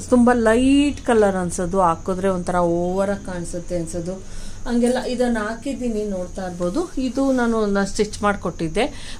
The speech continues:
ಮತ್ತೆ ಇದನ್ನೇ ಅಳತೆಗೆ ತಂದು ಕೊಟ್ಟಿದ್ದಾರೆ friends. Same, ಸೇಮ್, ಆ, ಕಲರು. ನನ್ಗಷ್ಟು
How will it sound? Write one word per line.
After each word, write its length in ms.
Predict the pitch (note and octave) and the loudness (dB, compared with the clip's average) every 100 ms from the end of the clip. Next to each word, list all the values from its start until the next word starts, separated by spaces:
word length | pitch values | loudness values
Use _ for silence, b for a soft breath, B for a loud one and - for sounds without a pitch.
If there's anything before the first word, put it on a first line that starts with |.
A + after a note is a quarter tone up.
| - | -4
ಮತ್ತೆ 260 | F3 G3 | -2 0
ಇದನ್ನೇ 320 | G3 G3 G#3 A3 | 2 2 2 2
ಅಳತೆಗೆ 520 | - D#3 - G3+ G3+ | 2 0 2 0 0
ತಂದು 300 | G#3+ F3+ - | -2 -2 -2
ಕೊಟ್ಟಿದ್ದಾರೆ 540 | F#3 - F3+ F3+ E3+ | -4 -2 0 0 0
friends. 400 | - C#4 D#4 - | 0 -2 -2 -4
Same, 480 | - C#4+ C4+ B3 E3 - - - - | 0 6 6 6 2 -4 -8 -8 -6
ಸೇಮ್, 640 | - - G#3+ G#3 G#3 G3+ | -2 2 4 6 4 2
ಆ, 480 | F#3+ F3+ F3 E3+ E3+ E3 | 2 2 2 2 0 0
ಕಲರು. 400 | G3 F3 F3 B3 | 0 2 2 0
ನನ್ಗಷ್ಟು 1200 | A#3 A#3 C4+ D4 C#4 A#3 - - - - C4+ G#3 | 4 4 6 4 4 4 2 -6 -6 2 2 2